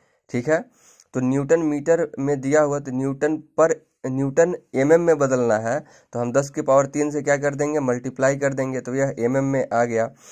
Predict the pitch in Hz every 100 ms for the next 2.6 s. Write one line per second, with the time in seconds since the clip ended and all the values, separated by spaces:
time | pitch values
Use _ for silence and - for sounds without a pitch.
0 | - - 113 - 135 156 147 156 139 143
1 | 147 151 131 135 131 143 139 127 135 -
2 | 131 135 135 120 107